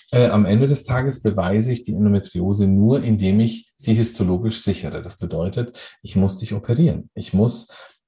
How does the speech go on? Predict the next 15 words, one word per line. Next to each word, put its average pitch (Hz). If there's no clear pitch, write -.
den 80
Bauch 82
aufmachen, 139
ich 110
muss 90
irgendwo 90
ein 85
Loch 92
reinbohren 117
und 98
dann 98
in 104
den 98
Bauch 92
hineingehen 104